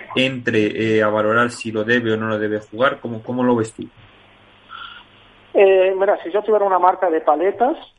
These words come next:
Speaker 2: o de, y patrocinara a un jugador, yo quisiera que este jugador saliera en el máximo lados posibles, que se diera lo máximo de paleta. Esa es la postura mía. Yo creo que el jugador tiene que jugar.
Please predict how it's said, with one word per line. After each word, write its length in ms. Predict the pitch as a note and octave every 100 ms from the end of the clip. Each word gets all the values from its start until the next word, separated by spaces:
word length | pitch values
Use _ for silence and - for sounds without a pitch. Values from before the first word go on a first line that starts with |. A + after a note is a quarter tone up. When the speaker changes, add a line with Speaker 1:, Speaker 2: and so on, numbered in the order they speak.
| _ _ -
Speaker 2:
o 160 | C#3+
de, 600 | B2+ A#2+ A2 G#2 G#2+ G2
y 40 | G#2+
patrocinara 560 | B2 - A2+ C#3+ C3+
a 40 | C#3
un 100 | B2+
jugador, 420 | - D3+ F#3+ G3+ F3+
yo 100 | F3+
quisiera 340 | E3 F3+ F3+
que 100 | E3+
este 140 | D3+
jugador 500 | C3 C#3+ C#3 D#3+ F3 - - _ _ _
saliera 360 | C#3+ C3+ E3 E3+
en 100 | D3+
el 120 | C#3+
máximo 1080 | C#3 D3 - - D3+ D3 C3+ C3 B2 A2 - - - _ -
lados 320 | C3+ D#3 D#3
posibles, 480 | D#3 - C3+ G2+ - -
que 80 | A#2
se 160 | C#3
diera 320 | C3 D#3+ E3
lo 100 | D#3
máximo 380 | C#3+ E3 - D3+
de 140 | D3 C#3+
paleta. 420 | B2+ A#2+ - A#2 _ _ _ _ _ _ -
Esa 180 | A2 G#2+
es 60 | A2
la 80 | A2
postura 400 | - - A2 G2+
mía. 200 | F#2+ F2+
Yo 100 | G#2+
creo 120 | C3+
que 80 | D3+
el 60 |
jugador 300 | - A#2 C3+
tiene 180 | C#3+ C3
que 120 | A2
jugar. 340 | - A2+ G#2